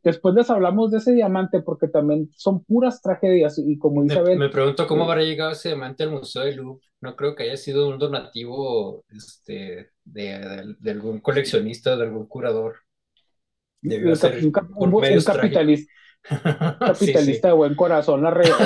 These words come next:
Speaker 1: pero, Javier,
Speaker 2: <laughs>
Speaker 1: este,
Speaker 2: Puro
Speaker 1: entonces,
Speaker 2: altruismo.
Speaker 1: Abel,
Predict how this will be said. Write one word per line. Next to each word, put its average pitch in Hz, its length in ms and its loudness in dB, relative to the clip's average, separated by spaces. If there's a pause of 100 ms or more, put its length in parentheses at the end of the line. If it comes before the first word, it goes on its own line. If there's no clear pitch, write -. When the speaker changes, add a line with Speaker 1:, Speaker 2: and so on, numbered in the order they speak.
(140)
Speaker 1:
pero, 240 360 6
Javier, 208 380 2
Speaker 2:
<laughs> 208 600 -4
Speaker 1:
este, 180 840 2 (140)
Speaker 2:
Puro 123 220 -4
Speaker 1:
entonces, 202 420 2
Speaker 2:
altruismo. - 20 0
Speaker 1:
Abel, 247 320 4